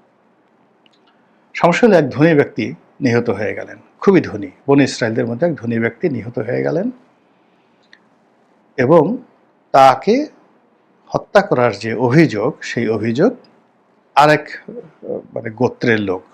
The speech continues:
বনি ইসরায়েলের আরেকটি গোত্রের লোকের উপর আপতিত হলো। ফলে যেই ব্যক্তি নিহত হলেন আর যার উপর এই হত্যার, আহ, দায় চাপানো হলো, এই দুটো গোত্র পরস্পরের মুখোমুখি দাঁড়ালো এবং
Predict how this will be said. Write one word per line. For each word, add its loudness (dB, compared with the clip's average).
বনি -2
ইসরায়েলের 0
আরেকটি -2
গোত্রের -4
লোকের -6
উপর 0
আপতিত 0
হলো। -10
ফলে 0
যেই 4
ব্যক্তি 2
নিহত 2
হলেন -4
আর 4
যার 4
উপর 2
এই 4
হত্যার, 0
আহ, -8
দায় 2
চাপানো -4
হলো, -6
এই 2
দুটো 0
গোত্র -2
পরস্পরের 0
মুখোমুখি -2
দাঁড়ালো 2
এবং -2